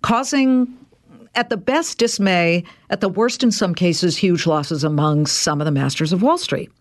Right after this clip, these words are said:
In comes the White Knight, Wall Street's regulator, the Securities and Exchange Commission, run by Gary Gensler, who says, "You know what, we're gonna do an investigation because this turned out to be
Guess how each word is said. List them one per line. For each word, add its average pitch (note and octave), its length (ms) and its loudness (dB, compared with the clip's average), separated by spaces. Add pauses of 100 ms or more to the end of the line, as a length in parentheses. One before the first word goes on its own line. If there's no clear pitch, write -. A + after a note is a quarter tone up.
(420)
In F#4+ 220 0
comes A#3+ 280 -2
the A#3+ 80 -2
White F#3+ 260 0
Knight, E3 280 -2
Wall F#3 160 2
Street's F#3 320 -2
regulator, D3+ 560 2 (100)
the D3+ 80 -2
Securities - 460 -2
and C#3 140 0 (180)
Exchange - 480 -4
Commission, D#3 400 -2
run D#3 180 0
by D3+ 140 0
Gary D3 240 -2
Gensler, A#3 400 0
who F#3+ 80 2
says, E3+ 420 0 (520)
"You G#3+ 80 2
know A3+ 80 2
what, A3 100 0
we're C4 100 2
gonna D4 160 0
do A3 140 2
an F#3 80 2
investigation D3 880 0
because D#3+ 580 -2
this G#3+ 260 0
turned F#3+ 260 0
out D#3 160 0
to E3+ 100 0
be C#3+ 420 2